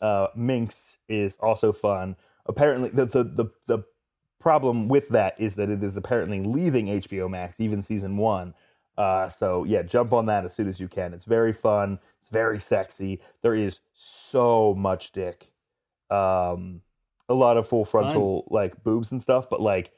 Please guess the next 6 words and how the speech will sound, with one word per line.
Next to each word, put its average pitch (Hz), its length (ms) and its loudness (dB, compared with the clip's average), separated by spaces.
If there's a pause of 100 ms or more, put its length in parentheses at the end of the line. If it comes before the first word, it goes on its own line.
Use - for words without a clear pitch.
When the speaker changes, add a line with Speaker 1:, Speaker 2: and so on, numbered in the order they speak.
(600)
Speaker 1:
a, 107 360 0
a 107 140 0
gratuitous 104 1080 -2
amount 90 400 -8
of, 87 220 -6 (160)
of 87 240 -4